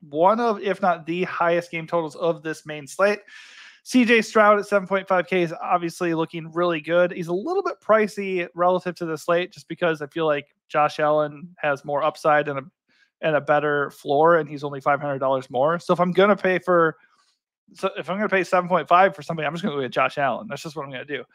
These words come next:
Um, and then there's way more value below him. So I think C J Stroud is a very good play. I think he's in a great game environment, and I think this is gonna be a shootout. I just don't really, I don't wanna go get him at that price.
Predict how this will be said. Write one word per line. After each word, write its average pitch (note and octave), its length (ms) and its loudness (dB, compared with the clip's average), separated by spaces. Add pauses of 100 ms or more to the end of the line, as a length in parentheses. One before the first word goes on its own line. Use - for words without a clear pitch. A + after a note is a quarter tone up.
(440)
Um, D#3+ 460 6
and G3 140 2
then G3 100 4
there's F3+ 220 -2 (240)
way F3+ 360 2
more F3 220 2
value D#3 460 2
below D3 340 -2
him. C#3+ 160 -4
So D#3+ 300 2 (140)
I F3 100 0
think A3 160 0
C A3 160 -2
J G#3 120 4
Stroud G3 440 4
is E3+ 140 -4
a E3 40 -6
very D3+ 280 0
good F3 280 0
play. G#3+ 460 2
I D#3+ 100 -4
think E3 240 -12
he's E3+ 200 -14
in D#3 100 -8
a C#3+ 40 -12
great D#3 360 -6
game D#3 240 -10
environment, F#3 500 0 (340)
and D#3+ 80 -2
I D3+ 60 0
think E3 140 -4
this E3 80 -6
is - 80 -12
gonna E3 80 -10
be D#3 80 -6
a C3+ 60 -4
shootout. G3+ 480 4 (520)
I E3 160 4
just E3 200 -6
don't D#3+ 260 -2
really, D#3 400 -8 (480)
I E3+ 160 4
don't F3 180 4
wanna D#3 240 0
go D3+ 160 -4
get D3+ 200 -8
him D3 140 -8
at C3 140 -8
that - 180 -2
price. B2 440 -6